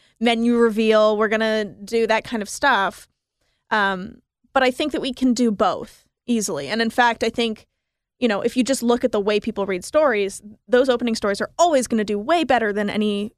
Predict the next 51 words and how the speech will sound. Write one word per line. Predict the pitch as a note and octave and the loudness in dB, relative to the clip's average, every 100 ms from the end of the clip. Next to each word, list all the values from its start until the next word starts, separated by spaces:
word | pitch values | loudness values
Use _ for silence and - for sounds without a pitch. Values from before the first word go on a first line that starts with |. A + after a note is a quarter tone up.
| - | -6
contextual | C#4+ C#4+ B3 G#3+ | -4 -2 -2 -4
story. | - - - | -4 -8 -6
But | - | -2
I | A#3+ | -2
think | D4 C#4+ | -2 -6
that | B3+ | -8
if | |
you | B3+ | -8
can | B3 A3+ | -6 -4
tell | - C4 | 0 0
an | C4 | 0
opening | G#3+ A3+ A3 | -2 -4 -6
story | - G3 G3 | -4 -4 -4
well | G3+ B3+ A#3 - | 0 2 2 0
and | A3 | -2
then | G#3+ | -2
provide | - G3+ G#3 G#3+ A3 | -4 -4 0 0 0
the | G#3 | -4
context | - A3 A3 A3 G3+ - - _ _ - | -6 -6 -4 -4 -6 -6 -16 _ _ -6
and | A3+ G#3+ | -4 0
ways | A#3 A3+ | 0 0
to | - | -6
find | G#3 G#3+ G3+ | -4 -2 -2
context | - G3 G3+ G#3+ - - | -2 -4 -2 -6 -4 0
elsewhere, | E4+ - G#3+ F3+ F3 - _ _ | 0 2 -2 -2 -2 -8 _ _
you're | B3+ | -2
gonna | C#4+ | 0
give | C4 C4 | 0 -2
people, | - A#3+ A#3 G#3+ G3+ F3+ - _ - | 0 -2 2 2 2 0 -6 _ -4
you're | B3+ | 0
gonna | C#4+ | 0
be | B3+ | 0
courteous | - C#4+ C4 G#3 - | -2 -2 2 0 -2
to | A#3 | -2
your | G3+ | -2
readers | G3 G3 G3 G3 | 0 -2 -4 -6
in | G#3+ | -12
a | |
way | - - | -10 -10
that | - | -10
I | |
think | - - | -14 -16
is | - | -14
really | - | -14
important. | E2 - - - - | -14 -8 -8 -8 -16
So | - A3+ G3+ - _ _ | -2 0 0 -4 _ _
I'm | - | 0
trying | A4 | 0
to | G4 | 2
do | B3 | 0
both. | G#3+ E3+ - _ | 0 -2 -4 _